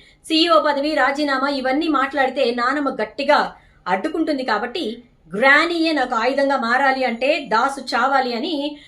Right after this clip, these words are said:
చాలా గట్టిగా బలంగా అనుకున్నటువంటి జ్యోత్స్న ఇక దాస్ తోటి మాట్లాడాలి రమ్మని చెప్పి చెప్తుంది. చెప్పేసరికి దాసు జ్యోత్స్నని కలవడానికి వెళ్తాడు. అలా వెళ్ళిన తర్వాత,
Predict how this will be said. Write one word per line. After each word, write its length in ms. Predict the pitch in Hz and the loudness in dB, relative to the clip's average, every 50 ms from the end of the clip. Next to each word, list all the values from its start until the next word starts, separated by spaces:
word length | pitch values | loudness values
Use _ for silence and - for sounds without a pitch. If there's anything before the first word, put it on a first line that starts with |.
| - _ _ - 370 | -20 _ _ -2 0
చాలా 140 | 359 359 339 | 0 2 0
గట్టిగా 560 | 302 269 262 240 240 - - 285 311 302 302 | 0 2 0 -2 0 -4 -2 0 2 2 2
బలంగా 420 | - 196 202 214 247 277 294 302 | 2 2 0 0 0 2 2 2
అనుకున్నటువంటి 600 | 302 277 262 262 269 262 247 240 233 226 214 220 214 | 2 2 0 -2 -2 -4 -4 -4 -4 -8 -8 -8 -8
జ్యోత్స్న 640 | 175 - 202 208 233 226 - 269 262 226 196 196 - - _ _ _ _ - _ _ | -4 -2 -2 -2 -2 -6 -6 -4 -2 -2 -2 -4 -8 -12 _ _ _ _ -20 _ _
ఇక 360 | 330 330 320 285 233 220 247 285 - - - _ _ _ _ - | -4 2 4 4 4 4 2 0 -6 -12 -20 _ _ _ _ -10
దాస్ 360 | 170 170 254 277 339 359 - - | 2 4 4 4 4 2 0 2
తోటి 200 | 320 294 285 320 | 2 4 4 4
మాట్లాడాలి 640 | 285 254 254 269 277 294 294 277 240 226 240 330 | 2 2 2 2 2 2 2 2 2 2 0 -2
రమ్మని 340 | 359 320 269 269 277 302 294 285 | 0 0 0 0 0 0 0 0
చెప్పి 160 | 262 247 - 320 | -2 -6 -4 -6
చెప్తుంది. 500 | 403 339 339 - - 196 180 175 - - _ _ _ - - 370 | -6 -6 -6 -6 -10 -10 -10 -10 -14 -16 _ _ _ -12 -4 -4
చెప్పేసరికి 460 | 359 359 392 440 415 392 349 320 359 | -4 -2 -2 -4 -4 -4 -6 -6 -8
దాసు 500 | 339 254 247 247 285 294 - 285 262 277 285 - - - - - - - - - - - 180 | -4 -2 0 0 0 0 -2 -2 -2 -2 -2 -4 -6 -8 -8 -10 -14 -18 -20 -20 -20 -14 2
జ్యోత్స్నని 460 | 185 285 320 370 - - 381 320 311 | 4 4 4 4 2 -2 -4 -4 -2
కలవడానికి 540 | - 269 247 254 247 254 233 196 214 - 359 | -2 -2 -2 0 0 0 -2 -2 -4 -2 0
వెళ్తాడు. 720 | 330 262 254 - 202 180 165 - - - _ - - 277 | 0 0 2 0 -4 -6 -6 -8 -16 -20 _ -14 -6 -2
అలా 140 | 269 262 262 | 0 2 2
వెళ్ళిన 340 | 247 233 240 277 330 330 311 | 2 2 0 0 0 0 0
తర్వాత, 560 | 302 233 233 233 233 233 269 254 220 175 | 0 -2 -2 -4 -4 -2 -2 -2 -2 -2